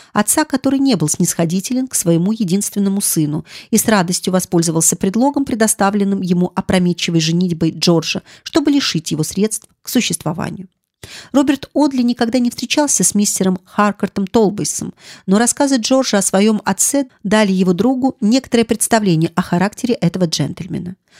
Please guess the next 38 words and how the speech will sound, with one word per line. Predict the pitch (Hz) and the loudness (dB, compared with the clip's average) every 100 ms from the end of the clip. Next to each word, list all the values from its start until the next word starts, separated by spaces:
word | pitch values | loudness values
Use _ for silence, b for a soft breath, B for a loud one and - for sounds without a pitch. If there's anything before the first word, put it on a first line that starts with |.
| b b | b b
После | - 220 214 - | 0 0 0 -2
исчезновения | - 214 202 202 202 190 | -2 0 0 2 2 2
Джорджа | 185 226 277 - 202 | 2 0 0 -2 -2
он | 214 220 | -2 0
тотчас | 285 277 233 214 | -2 0 -2 -2
написал | 196 208 - 220 | 0 0 0 0
мистеру | 214 214 - 226 | 0 0 0 -2
Толбейсу, | 226 226 160 156 - - B B | 2 0 2 -2 -4 -6 B B
тщательно | - 214 - 196 | -2 0 2 0
подбирая | 185 180 202 190 | 0 0 2 2
слова | 175 180 170 208 | 0 0 0 0
и | 269 202 | -2 -4
прозрачно | 196 190 202 202 190 | 0 0 0 0 0
давая | 185 190 185 | 0 0 0
понять, | 185 185 262 - - | 0 0 0 -4 -8
что | - | -2
в | 180 | 0
этом | 190 185 | 0 0
таинственном | 208 202 - 175 180 | 0 0 0 0 2
деле | 175 226 247 | 2 0 0
не | 208 | -4
всё | - 214 | -2 -4
чисто. | - 175 - - - _ _ b b b b | -2 -4 -4 -10 -16 _ _ b b b b
Но | 285 | 2
по | 294 | 2
истечении | - 254 - 247 220 | 2 0 0 2 2
нескольких | 196 - 180 170 - | 2 0 -2 -4 0
недель | 170 165 240 - | 0 2 -2 0
он | 220 | 0
получил | 226 220 - 254 | 2 0 0 0
весьма | 233 240 - | 0 -2 -4
официальное | 240 - 170 156 165 | -8 -4 0 2 0
послание, | 165 175 160 151 180 202 B B | 0 -2 0 -2 -2 -6 B B
в | B | B
котором | 240 247 254 240 | 0 2 2 2
мистер | 277 - 226 | 0 0 -4
Харкарт | - 233 220 - 165 - | -2 0 0 -2 -8 0
Толбейс | 170 160 220 226 | 0 2 0 -2